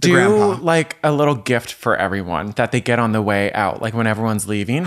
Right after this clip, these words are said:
Speaker 2: <gasps>
Speaker 1: like a little
Speaker 2: Ooh.
Speaker 1: goodie bag or a homemade fortune cookie. Put it in there. Josiah and Jill are banging. You know, you crack it open and you're like, "All right, see you next Christmas." <laughs> And that's another way.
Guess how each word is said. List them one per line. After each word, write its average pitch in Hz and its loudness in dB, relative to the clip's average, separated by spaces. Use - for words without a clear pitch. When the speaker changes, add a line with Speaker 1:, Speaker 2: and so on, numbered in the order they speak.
Speaker 2:
<gasps> 147 -10
Speaker 1:
like 139 2
a 135 4
little 120 2
Speaker 2:
Ooh. 107 -2
Speaker 1:
goodie 135 2
bag 131 2
or 104 2
a 139 2
homemade 113 0
fortune 117 -2
cookie. 190 -2
Put 160 2
it 160 2
in 165 2
there. 113 -2
Josiah 131 2
and 139 2
Jill 131 2
are 113 2
banging. 117 0
You 139 -2
know, 127 2
you 143 -2
crack 143 0
it 139 0
open 127 0
and 151 2
you're 175 2
like, 190 2
"All 226 4
right, 220 2
see 226 2
you 226 6
next 226 2
Christmas." 247 4
<laughs> - -12
And 196 0
that's 196 4
another 175 4
way. 90 2